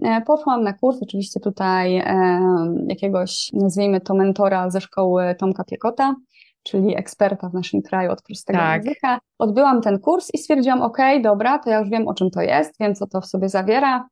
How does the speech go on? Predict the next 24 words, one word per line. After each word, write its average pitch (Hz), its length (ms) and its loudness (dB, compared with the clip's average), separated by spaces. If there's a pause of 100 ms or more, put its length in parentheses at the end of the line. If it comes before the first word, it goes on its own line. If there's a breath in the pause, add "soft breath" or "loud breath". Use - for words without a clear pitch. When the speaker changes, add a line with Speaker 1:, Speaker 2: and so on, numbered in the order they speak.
(120)
Speaker 1:
i - 80 0
jakby, 233 340 2
mm, 202 960 0 (140)
przeszłam 233 340 0
na 208 100 2
taki 208 280 -8
poziom 202 460 0
pod 202 160 -8
tytułem, 202 420 0
dobra, 196 260 2
będę 214 240 0
to 214 120 -4
stosować. - 640 -10 (500 loud breath)
Prosty - 300 -2
język 302 400 4
to 240 140 -2
jest 220 440 0
ogólnie 262 600 4
pewien 202 280 0
zbiór 202 500 2
wytycznych, 208 720 0
które 247 460 2
mają 220 400 2
upraszczać 208 920 -4